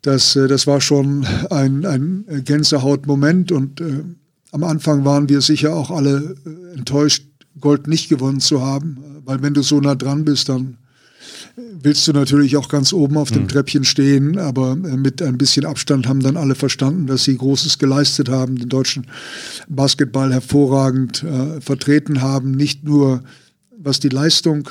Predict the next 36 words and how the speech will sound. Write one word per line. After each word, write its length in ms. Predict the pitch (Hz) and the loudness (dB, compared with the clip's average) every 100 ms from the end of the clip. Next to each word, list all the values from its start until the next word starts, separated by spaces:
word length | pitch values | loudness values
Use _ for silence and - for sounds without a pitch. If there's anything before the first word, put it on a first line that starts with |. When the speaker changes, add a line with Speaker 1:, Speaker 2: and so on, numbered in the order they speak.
| - | -14
Speaker 1:
und 180 | 147 127 | -12 -8
die 60 | 131 | -4
Platzierung 560 | 139 - 156 151 147 | -2 -2 2 2 2
angeht, 340 | 175 135 139 - | -2 0 0 2
sondern 260 | 147 143 | 2 2
auch 140 | 196 135 | -2 0
so, 260 | 151 147 | 2 2
wie 60 | 135 | 2
sich 180 | 131 - | -4 -2
die 120 | 143 | -2
Mannschaft 540 | 135 139 143 127 - - - - | -2 -2 -4 -4 -10 -20 -20 -6
präsentiert 760 | 147 139 139 - 151 151 156 - _ _ _ _ _ | 0 2 2 0 0 0 -2 -18 _ _ _ _ _
hat, 360 | 110 143 - 143 | -4 -4 -2 0
wie 80 | |
sie 160 | 139 294 | 2 2
aufgetreten 720 | 156 143 156 139 143 143 143 | 0 0 0 2 2 2 0
ist. 340 | 160 139 - - | -4 -2 -2 -2
Und 320 | 127 123 - | -6 -6 -6
insofern 520 | 135 135 143 135 135 | -4 -2 -2 2 2
war 100 | 135 | 2
das 180 | 139 - | 0 0
großartig, 680 | 139 139 175 143 135 139 151 | -2 0 0 -4 -4 -4 -4
aber 200 | 131 123 _ _ - - - - - - | -4 -6 _ _ -18 -16 -16 -18 -14 -4
am 140 | 151 | 0
Ende, 440 | 214 160 151 143 123 104 160 | 2 4 4 4 0 -8 -6
ähm, 580 | 160 135 135 135 139 131 _ _ _ _ - _ - | -2 0 0 -2 -6 -10 _ _ _ _ -20 _ -2
ist 220 | 147 - | 0 2
sicher 420 | 147 156 143 175 | 2 2 0 -2
die, 600 | - 143 135 135 135 147 | -2 2 4 6 4 0
diese 280 | 135 127 139 | -2 -2 -2
Teilnahme 580 | 139 143 139 139 135 151 | 0 0 2 2 2 0
an 240 | 135 143 | 0 -2
Olympia 580 | 196 143 131 135 139 131 | 0 0 0 2 0 0
durch 220 | 127 120 | -2 -2
nichts 380 | 135 127 - - | -2 -2 -2 -2
zu 340 | 135 123 123 | 0 -2 -4